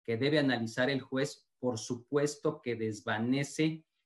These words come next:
el, el delito que se le esté imputando al contribuyente en virtud de que el elemento referente a este tipo que señala que se requiere dejar de presentar la declaración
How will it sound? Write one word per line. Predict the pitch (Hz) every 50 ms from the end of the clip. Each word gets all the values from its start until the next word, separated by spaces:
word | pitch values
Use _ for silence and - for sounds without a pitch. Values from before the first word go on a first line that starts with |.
| _ _ -
el, | - 117 117 113 113 -
el | - 131 120 113 110
delito | 110 120 117 113 120 143 139 139 - 156 151 151 -
que | 117 110
se | - - 113
le | 110
esté | 107 - - - 131
imputando | 135 139 131 135 - 123 120 - - 127 131 135 139
al | 135 127 -
contribuyente | - 120 113 113 123 120 117 120 120 123 143 156 160 160 160 156 135 113 113 _ _ _ _
en | - 120 117 117
virtud | 113 120 120 117 - - 139 143 147 147 - _ _ _ _
de | - 113 120 120 117 117
que | - 127 123 123 - _ _ _
el | - 123 113 120
elemento | 120 120 120 123 120 123 139 151 156 156 160 165 139
referente | 127 120 113 - 123 120 127 139 143 - - 143 127 - - _ _ _ _
a | - - 120
este | 135 131 - - 127
tipo | - - 151 139 143 - 120 -
que | - 113
señala | 110 - 113 117 127 135 139 139 135 127 123 - - _ _
que | - 110
se | - 120
requiere | 117 117 113 110 - 135 143 147 143 135 135 - - _ _ -
dejar | 113 110 - 131 127
de | 127
presentar | 127 143 123 - 127 131 139 147
la | 147
declaración | 135 127 - 123 117 117 117 - - 131 123 123 123